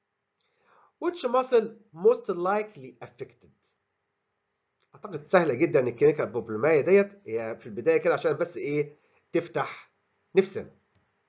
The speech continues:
ايه رايكم يا جماعه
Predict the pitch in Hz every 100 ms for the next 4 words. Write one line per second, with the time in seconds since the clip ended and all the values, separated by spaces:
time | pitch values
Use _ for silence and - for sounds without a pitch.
0 | _ _ _ _ _ _ _ _ _ _
1 | _ _ _ _ _ _ _ _ _ _
2 | _ _ - - _ _ _ _ _ _
3 | _ _ _ _ _ _ _ _ _ _
4 | _ 226 294 285 277 175 196 226 214 208
5 | _